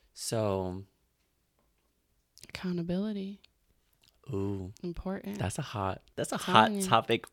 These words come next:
Speaker 2: a
Speaker 1: word.
Speaker 2: hot topic.
Speaker 1: <laughs>
Speaker 2: Accountability.
Speaker 1: That could be a whole ass other episode.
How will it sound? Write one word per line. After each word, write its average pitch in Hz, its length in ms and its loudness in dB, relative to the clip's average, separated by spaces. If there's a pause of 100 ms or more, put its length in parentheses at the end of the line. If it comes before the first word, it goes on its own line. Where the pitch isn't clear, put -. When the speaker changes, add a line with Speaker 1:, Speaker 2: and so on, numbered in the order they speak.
Speaker 2:
a 98 120 -6
Speaker 1:
word. 120 480 8
Speaker 2:
hot 170 260 0
topic. - 840 0
Speaker 1:
<laughs> - 80 -14
Speaker 2:
Accountability. 180 1000 2 (760)
Speaker 1:
That - 140 -14
could 131 100 -14
be 101 100 -6
a 104 60 -6
whole 101 400 0
ass 92 380 -2 (120)
other 90 180 6
episode. 180 540 4